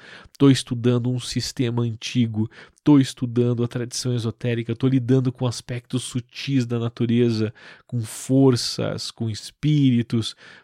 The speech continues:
com conhecimentos que, que são secretos ou que não são aceitos por todos." Às vezes,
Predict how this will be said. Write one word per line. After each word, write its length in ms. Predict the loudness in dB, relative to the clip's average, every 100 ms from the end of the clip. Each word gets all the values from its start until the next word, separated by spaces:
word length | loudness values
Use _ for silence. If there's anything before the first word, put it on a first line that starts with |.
| _
com 260 | -2 0 0
conhecimentos 1040 | 0 2 0 -2 -4 0 0 0 -4 -6
que, 340 | 0 2 2 -2 -16 -20 _
que 140 | -6
são 400 | 0 0 2 -2
secretos 1000 | -6 -4 -4 0 0 2 0 0 -2 0
ou 80 | -2
que 140 | 0
não 160 | -2 -2
são 240 | -4 -6
aceitos 540 | -6 -2 2 2 0
por 180 | -8 -8
todos." 400 | 0 2 2 -2 -18 -20 -8
Às 240 | -4 0
vezes, 540 | 4 4 4 2 0